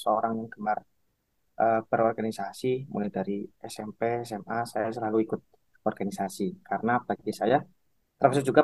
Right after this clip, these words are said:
pas, eh, saya memikirkan pas di kuliah ya, Mas, ya. Di dunia perkuliahan juga saya merasa organisasi itu juga penting, Mas. Karena kenapa?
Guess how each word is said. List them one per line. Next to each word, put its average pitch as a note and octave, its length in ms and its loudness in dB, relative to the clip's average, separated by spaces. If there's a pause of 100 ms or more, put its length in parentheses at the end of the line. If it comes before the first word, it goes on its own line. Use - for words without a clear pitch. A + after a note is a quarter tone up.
pas, - 320 10
eh, - 480 6
saya B2+ 240 8
memikirkan C3+ 480 6
pas B2 160 6 (200)
di B2+ 120 -6
kuliah A#2+ 240 2
ya, G#2+ 80 0
Mas, G#2+ 240 -4
ya. G#2+ 80 -4 (1200)
Di A#2+ 240 0
dunia A#2+ 320 2
perkuliahan C3 480 4
juga - 400 -6
saya B2+ 320 2 (760)
merasa A#2+ 560 4
organisasi A#2+ 720 -2
itu D#3 80 2 (160)
juga G#2 160 2 (480)
penting, C#3 320 8
Mas. - 300 -4 (500)
Karena C3 240 12
kenapa? B2+ 480 8